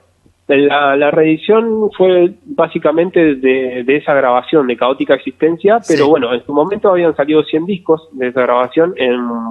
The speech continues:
Speaker 1: formato multicopia, en un C D, eh, común y
Speaker 2: Sí.
Speaker 1: corriente, un C D R,
Speaker 2: C D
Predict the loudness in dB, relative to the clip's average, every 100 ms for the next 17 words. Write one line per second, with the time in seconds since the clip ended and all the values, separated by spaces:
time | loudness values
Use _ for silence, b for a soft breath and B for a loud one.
0 | -12 -6 -2 0 0 0 2 2 2 0
1 | 0 2 2 2 0 -2 -4 -6 0 2
2 | 2 2 0 0 -2 -4 -8 -14 -18 B
3 | B _ _ -6 -6 -8 _ _ _ _
4 | _ _ _ 0 2 2 0 -10 _ -4
5 | -2 0 -2 -6 -2 2 4 2 0 -6
6 | -6 -4